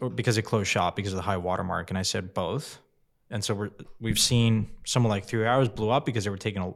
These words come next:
whole lot of leverage. They ma-, lost a lot of money on a couple of trades, G B T C arb, Luna, and so they try to make that back. Uh, and of course, the market turned in a very nasty way.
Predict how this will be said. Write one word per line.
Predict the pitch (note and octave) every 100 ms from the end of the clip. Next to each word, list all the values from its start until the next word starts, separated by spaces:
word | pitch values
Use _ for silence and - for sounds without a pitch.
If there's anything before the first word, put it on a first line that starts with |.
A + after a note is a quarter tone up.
| -
whole | - D3
lot | G2
of | F2
leverage. | F2+ B2 F3 D#3 _ - - - - - _ _ _ -
They | G#2 G2 G2 F#2+ F#2 F#2 -
ma-, | G#2+ G2+
lost | G2 G2+ G2+
a | G2
lot | F#2+
of |
money | G2 B2+ D3+
on | A#2+
a |
couple | - G2 G2+
of |
trades, | - G#2+ C#3 A#2+
G | G#2+
B | F#2+
T | F#2+
C | - C3 B2+
arb, | B2 B2+ B2+ B2 G#2
Luna, | G2 A#2+ B2+ B2 B2
and | G#2 G2+
so | G2+
they | G2+
try | F#2+ G#2
to | G2
make | F2 F#2+ F#2
that | F2+ F2
back. | - B1+ - - _ -
Uh, | F#2+ F2+
and | F#2+ F#2+ F#2
of | -
course, | F2+ F#2
the | -
market | F2+ - D#2+
turned | - F2 E2+ - - - _ _ -
in |
a | G2+
very | F2+ F2+
nasty | F#2 -
way. | G2 C#3+ A2+